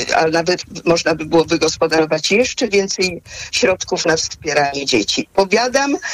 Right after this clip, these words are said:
jeszcze raz, nie ma nic ważniejszego obecnie jak dbałość o nasze dzieci.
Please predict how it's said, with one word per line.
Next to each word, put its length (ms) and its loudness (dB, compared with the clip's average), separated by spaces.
jeszcze 380 2
raz, 400 -2
nie 160 4
ma 120 0
nic 280 0
ważniejszego 760 0
obecnie 600 0
jak 220 0
dbałość 520 0
o 60 6
nasze 320 0
dzieci. 440 -4